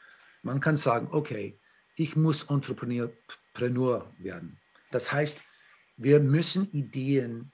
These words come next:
haben und führen und Experimenten führen. Dafür,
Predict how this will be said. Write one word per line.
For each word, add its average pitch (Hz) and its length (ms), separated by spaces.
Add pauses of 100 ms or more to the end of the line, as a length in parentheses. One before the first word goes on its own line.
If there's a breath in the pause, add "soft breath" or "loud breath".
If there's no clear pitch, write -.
haben 135 420
und 117 200
führen 113 500
und 113 100
Experimenten 120 800
führen. - 360 (800 soft breath)
Dafür, 139 760